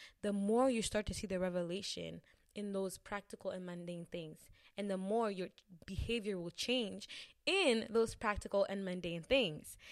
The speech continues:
And when your behavior changes in small things, guess what? It's gonna change in the big things.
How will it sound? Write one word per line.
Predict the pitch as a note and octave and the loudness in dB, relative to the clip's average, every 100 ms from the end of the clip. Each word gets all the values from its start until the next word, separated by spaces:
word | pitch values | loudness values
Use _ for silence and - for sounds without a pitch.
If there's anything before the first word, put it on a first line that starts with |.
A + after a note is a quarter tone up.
| - - | -10 0
And | A3+ | 2
when | A3+ | 4
your | A3 | 2
behavior | A3 G#3+ D#4 C#4 A3 | 0 2 2 2 0
changes | - C4+ B3+ G3+ | 0 0 0 -4
in | F#3+ | -8
small | - A3+ G#3+ | -8 -6 -6
things, | - C#4+ G#3 F#3 - | -2 -2 -2 -6 -2
guess | G3 F#3+ | -2 0
what? | G#3+ F#3+ - - - _ | -2 -4 -8 -20 -20 _
It's | F#3+ | -10
gonna | F#3+ G3 F#3 | -6 -6 -6
change | - G3 F3+ | -8 -6 -4
in | |
the | F3 | -4
big | E3+ A#3 | -2 -4
things. | - - F#3 G3+ - | -6 -14 -14 -20 -20